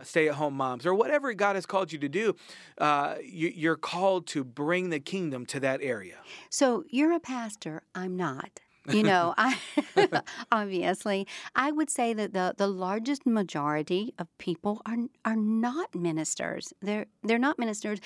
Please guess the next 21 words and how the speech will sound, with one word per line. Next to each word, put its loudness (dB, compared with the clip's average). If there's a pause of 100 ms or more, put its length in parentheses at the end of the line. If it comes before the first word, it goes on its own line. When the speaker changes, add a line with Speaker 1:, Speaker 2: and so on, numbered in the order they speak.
(280)
Speaker 2:
but, 2
but 0 (840)
there 6
are 0
those 2
that -2
feel 2
like 0
if 0
you 0
are 0 (240)
a 2
believer, 0
in 0
order 0
to -10
preach -4
or 0
minister 0
or 0
whatever, 0